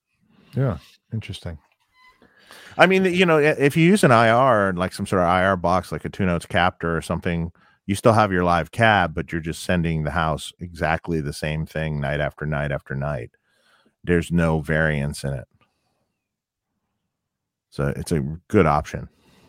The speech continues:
Speaker 1: Okay. Uh, Michael Geese. Uh,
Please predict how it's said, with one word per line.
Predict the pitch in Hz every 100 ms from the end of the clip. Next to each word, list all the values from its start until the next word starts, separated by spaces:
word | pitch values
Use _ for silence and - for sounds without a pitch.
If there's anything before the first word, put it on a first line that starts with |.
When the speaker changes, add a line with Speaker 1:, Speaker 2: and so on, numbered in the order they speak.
| _ _ _ _ _ _ _ _ _ _ _ _ _ _ _ _ _ _ - _ _ -
Speaker 1:
Okay. | - 110 107 _ _ _ _ _ _ _ _ _ _ - - - - - _ _
Uh, | 87 90 90 92 92 92 90
Michael | 92 95 110 110 104 104 101 104 - _ _ _ _ - 98
Geese. | 127 196 - - - _ _ -
Uh, | 101 95 92 92 90